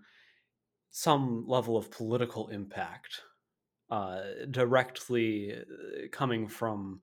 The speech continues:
Rudy Giuliani and, and his, his decisions. So, I mean, there's no, there's no better character in, in American history to, to make a documentary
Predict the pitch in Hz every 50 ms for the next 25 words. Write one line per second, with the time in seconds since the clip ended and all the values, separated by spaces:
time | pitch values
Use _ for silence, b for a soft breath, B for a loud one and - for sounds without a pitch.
0 | B B B B B B B B B _ - 113 113 117 117 117 107 - - 113
1 | 113 107 107 104 101 101 101 101 101 95 92 95 92 92 98 - 113 104 101 98
2 | 104 110 101 98 104 - - - - - - 110 101 - - 87 - - 98 92
3 | 90 92 92 - 92 101 - - - - _ _ _ _ _ _ _ _ _ _
4 | _ _ _ _ _ _ _ _ _ _ _ _ _ _ _ _ _ _ _ _
5 | _ _ _ _ _ _ _ _ _ _ _ _ _ - - - 113 98 92 90
6 | 92 110 - - - - 123 127 135 151 156 156 151 151 147 - 151 160 165 160
7 | 170 170 160 - 196 196 180 165 165 151 160 175 175 196 202 190 156 165 165 147
8 | 143 135 139 - - 127 123 120 117 - - 113 101 95 101 - - - - -
9 | 131 120 117 107 110 - - - 135 127 123 117 117 117 113 113 117 110 101 104
10 | 107 104 - - - 104 95 90 90 95 - _ - - 117 104 101 104 117 -
11 | 120 120 117 107 110 107 110 107 101 104 - 101 101 95 95 95 92 90 92